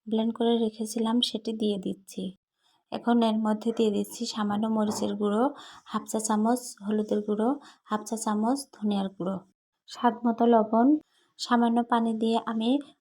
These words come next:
ভালোভাবে মশলাটা কষিয়ে নিব। মশলাটা ভালোভাবে কষানো হয়ে গেলে আমি এর মধ্যে দিয়ে দিচ্ছি ফুলকপিগুলো। ফুলকপিগুলো দিয়ে দেওয়া হয়ে গেলে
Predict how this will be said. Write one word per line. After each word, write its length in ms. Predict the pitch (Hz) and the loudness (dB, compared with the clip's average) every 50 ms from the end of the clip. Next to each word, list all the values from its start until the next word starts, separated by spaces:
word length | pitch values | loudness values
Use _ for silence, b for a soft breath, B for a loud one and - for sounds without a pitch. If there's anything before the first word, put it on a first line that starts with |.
| - | -6
ভালোভাবে 480 | - 226 220 220 214 220 220 226 226 240 247 | -2 0 0 0 0 0 -2 0 2 2 4
মশলাটা 480 | 240 226 220 - - 220 214 214 233 240 | 4 2 0 0 -2 -4 -2 0 -2 -2
কষিয়ে 380 | 240 - 220 214 - 220 214 | -2 -2 -4 -4 -2 -2 0
নিব। 220 | 214 208 208 196 190 208 202 196 - _ _ _ _ _ _ _ _ _ _ _ _ _ _ - | 0 0 0 0 0 -2 -2 -2 -4 _ _ _ _ _ _ _ _ _ _ _ _ _ _ -4
মশলাটা 460 | 226 226 220 - - 240 233 233 247 240 | -4 -2 -2 0 0 0 2 4 2 2
ভালোভাবে 500 | 240 226 226 220 214 214 226 220 226 233 | 2 2 0 0 0 0 0 0 0 0
কষানো 420 | 233 - 233 220 - 233 226 226 233 | 0 0 -4 -4 -2 -2 -2 0 -2
হয়ে 240 | 226 226 226 214 214 214 | 0 0 0 0 0 0
গেলে 260 | 220 214 214 220 233 302 302 B B B B B - | 0 0 2 2 2 0 0 B B B B B -4
আমি 160 | 214 220 226 226 | -2 -2 0 0
এর 120 | 226 220 | 0 2
মধ্যে 300 | 214 214 208 214 - 233 | 2 0 0 0 -2 -4
দিয়ে 180 | 226 - 233 220 | 0 2 2 2
দিচ্ছি 340 | 226 208 208 208 - - - 233 | 2 0 -2 -2 -4 -6 -6 -6
ফুলকপিগুলো। 760 | - - 220 208 - - 202 - 214 214 220 226 190 - 214 190 - _ _ _ _ _ _ b b b b b b b b _ | -4 -4 -6 -6 -6 -8 -8 -6 -4 -2 -2 -2 0 0 -2 -2 -4 _ _ _ _ _ _ b b b b b b b b _
ফুলকপিগুলো 640 | _ - 247 233 - - 247 - 254 233 240 233 247 247 | _ -4 -4 -2 0 -2 0 0 2 2 4 4 4 4
দিয়ে 200 | 247 247 233 233 | 6 6 4 4
দেওয়া 240 | 233 240 233 233 233 | 4 4 2 2 2
হয়ে 280 | 220 226 214 214 214 220 220 | 0 2 2 2 2 2 2
গেলে 200 | 220 220 220 | 2 2 2